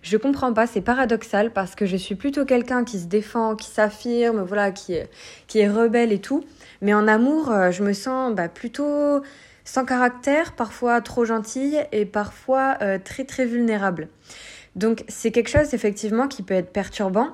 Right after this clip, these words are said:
Déjà pourquoi ? Parce que ça nous renvoie à notre incohérence, chose que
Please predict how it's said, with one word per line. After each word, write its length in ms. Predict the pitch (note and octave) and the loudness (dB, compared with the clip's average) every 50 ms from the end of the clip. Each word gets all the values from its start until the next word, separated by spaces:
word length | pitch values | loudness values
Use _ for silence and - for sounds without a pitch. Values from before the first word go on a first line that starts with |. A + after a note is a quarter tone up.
| - - - | -10 -14 -10
Déjà 400 | - F3+ F#3+ G3 F#3+ A3 A3+ A3+ | -6 0 0 0 2 2 0 0
pourquoi ? 480 | - - - G#3 - - B3 B3+ C#4 | -2 -6 -6 -6 -4 0 2 2 2
Parce 200 | C4+ C4+ G#3+ G3+ | 0 -2 -6 -4
que 100 | - A3 | -4 -6
ça 120 | G3+ G#3 G3 | -4 -2 -2
nous 160 | G3 G3 F#3 | -2 -2 -2
renvoie 360 | F#3 G3 G3+ G3 G3+ A#3+ B3+ | 0 0 0 0 2 2 4
à 180 | B3 A#3 G#3+ G3 | 4 4 4 2
notre 320 | F#3 F#3 F3+ - - - - - | 2 -2 -2 -4 -8 -14 -6 -4
incohérence, 800 | A#3+ B3 B3 B3 B3+ B3 A#3+ A#3 A3 G3 F3 D#3+ - - - - - | -2 -2 -2 0 2 4 4 4 2 0 -4 -6 -8 -10 -12 -12 -14
chose 360 | - - A3 A3 A#3 A3+ - | -6 0 2 2 2 0 -2
que 280 | - - A3 A3 G#3 | -2 4 4 4 4